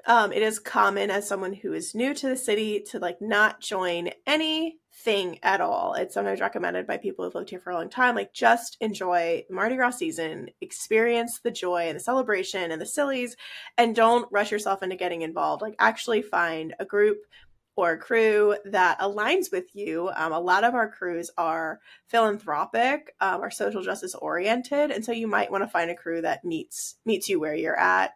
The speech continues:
um, in that alignment. So my first year here, I was, you know, it was <laughs> February twenty twenty was our Mardi, first Mardi Gras here. And that was obviously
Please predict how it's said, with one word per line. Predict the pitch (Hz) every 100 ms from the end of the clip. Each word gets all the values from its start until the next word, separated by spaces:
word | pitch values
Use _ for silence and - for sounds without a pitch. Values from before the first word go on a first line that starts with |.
| _ _ _ -
um, | 175 160 -
in | - 175
that | 180 214
alignment. | 135 - - - - _ - - -
So | - 254 247 247 240 - _ _ -
my | 240 -
first | 262 330 -
year | 220 214
here, | 220 190 175 160 185 -
I | - 180
was, | 175 175 185 -
you |
know, | 180
it | 185 - - - - -
was | 285 285 240 226 - -
<laughs> | _ -
February | 175 196 196 202 202
twenty | 196 233 240
twenty | 294 302 226 202 202 208
was | 185 180 190 -
our | 165 170 170 160
Mardi, | 180 202 202
first | - 220 220
Mardi | 180 190
Gras | 180 156
here. | 170 160 156 165 - - - -
And | 220
that | 202 196 -
was | 180
obviously | 180 175 190 196 180